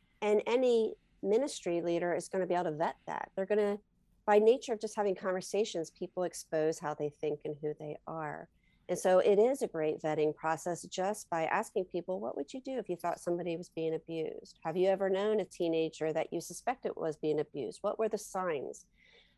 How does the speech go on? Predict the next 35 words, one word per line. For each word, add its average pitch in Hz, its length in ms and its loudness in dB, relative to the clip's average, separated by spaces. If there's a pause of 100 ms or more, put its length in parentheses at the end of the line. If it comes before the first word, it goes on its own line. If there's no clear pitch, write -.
(120)
Um, 175 320 2
and 214 120 4
it - 60 2
reveals 226 420 6
all 226 160 -2
types - 340 -8
of 185 140 -8
people 185 420 -6
when 165 180 0
you 160 120 2
ask 160 280 -2
those - 220 -6
questions. - 680 -10
It 196 80 -8
shows 175 300 -2
how 175 160 0
insightful 165 640 -4
some 170 300 -2
are, 160 340 0
how 156 160 -2
oblivious 160 720 2
others 160 440 -2
are, 156 460 0 (520)
how 160 640 4 (180)
willing 170 460 4
to, 156 320 -2 (180)
to 160 260 -2
accept - 520 -2
that 156 300 0
as 151 180 -2
a 147 60 -6
possibility 160 840 0
some 156 340 0
people 151 520 -8
are. 151 340 -4